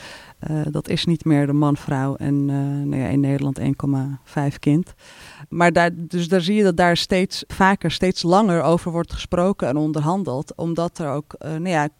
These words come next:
conservatieve bewegingen zijn wereldwijd. En daar is dus Amerika nu ook één lidstaat van. Nou ja, dat draagt niet bij aan het sneller stappen zetten om, eh,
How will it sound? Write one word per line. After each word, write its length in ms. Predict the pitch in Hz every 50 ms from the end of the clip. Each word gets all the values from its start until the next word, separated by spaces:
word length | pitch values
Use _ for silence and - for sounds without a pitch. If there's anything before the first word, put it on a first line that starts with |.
| _ -
conservatieve 600 | - 180 160 - - - 151 - 135 131 - 147
bewegingen 600 | 147 165 170 180 185 196 - - 160 151 143 131
zijn 300 | 135 95 107 135 139 139
wereldwijd. 580 | - 143 139 135 131 139 - 147 104 120 151 -
En 80 | 151 147
daar 200 | 151 147 143 143
is 100 | 143 -
dus 180 | 147 143 -
Amerika 500 | - 139 151 151 156 160 165 - - 135
nu 160 | 135 143 143
ook 200 | - 160 180 196 -
één 260 | - 165 160 143 143
lidstaat 600 | 143 151 143 - - - - 143 123 127 127 -
van. 340 | - 101 98 117 123 151 - - - - - - - - - -
Nou 120 | 165 165
ja, 80 | 175 165
dat 180 | 165 160 -
draagt 320 | - 185 180 180 - - -
niet 200 | 202 202 - -
bij 260 | - 139 143 147 -
aan 160 | - 131 147
het 260 | 147 147 - - - _
sneller 580 | - - - - 208 202 214 220 180 123 98 127
stappen 440 | - - - 151 131 - - 156
zetten 380 | 127 123 117 123 - - 143 -
om, 300 | - 135 135 135 135 - -
eh, 300 | - - 110 131 123